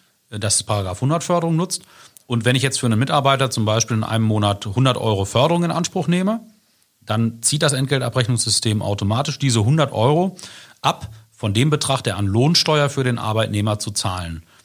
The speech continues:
wäre. So behält der Arbeitgeber dieses Geld. Jetzt muss man aufpassen, das mindert nicht die Lohnsteuerlast des Arbeitnehmers. Das ist nur das Fördervehikel, was hier gemacht wird. Die Lohnsteuerlast des Arbeitnehmers bleibt gleich, bloß der Arbeitgeber muss hier das Geld nicht abführen, damit nicht erst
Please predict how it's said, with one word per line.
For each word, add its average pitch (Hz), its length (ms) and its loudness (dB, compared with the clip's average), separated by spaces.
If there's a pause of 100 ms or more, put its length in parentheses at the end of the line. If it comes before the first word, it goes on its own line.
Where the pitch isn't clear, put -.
wäre. 90 380 -8
So 120 160 -2
behält 127 300 2
der 143 140 0
Arbeitgeber 127 500 0
dieses 113 260 -2
Geld. 87 260 -8 (320)
Jetzt 95 140 -8
muss 147 140 0
man 131 100 -2
aufpassen, 160 540 -2 (320)
das 117 160 -2
mindert 160 400 2
nicht 170 280 -2
die 135 60 -2
Lohnsteuerlast 147 800 0
des 131 140 -2
Arbeitnehmers. 127 880 0 (400)
Das 110 160 -2
ist 123 80 0
nur 131 160 0
das 120 160 0
Fördervehikel, 95 880 -2
was 85 140 -6
hier 95 80 -6
gemacht 85 260 -10
wird. 92 80 -12
Die 98 60 -4
Lohnsteuerlast 123 500 2
des 110 100 -6
Arbeitnehmers 113 520 -2
bleibt 110 200 0
gleich, 165 300 2 (280)
bloß 120 160 -2
der 123 120 2
Arbeitgeber 120 420 0
muss 120 140 0
hier - 140 -4
das 120 160 0
Geld 110 180 0
nicht 107 160 -4
abführen, 127 380 0
damit 110 240 0
nicht 127 180 -2
erst 113 260 0